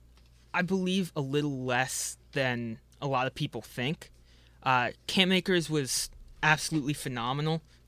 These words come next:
just a breakout player for the Rams,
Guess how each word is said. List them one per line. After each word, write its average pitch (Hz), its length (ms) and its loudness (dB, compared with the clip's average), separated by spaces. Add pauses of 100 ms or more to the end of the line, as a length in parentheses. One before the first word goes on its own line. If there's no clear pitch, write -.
just 143 260 -2 (380)
a 139 60 -8 (240)
breakout 131 520 6
player 127 480 2 (420)
for - 380 2
the 131 120 -2
Rams, 127 640 0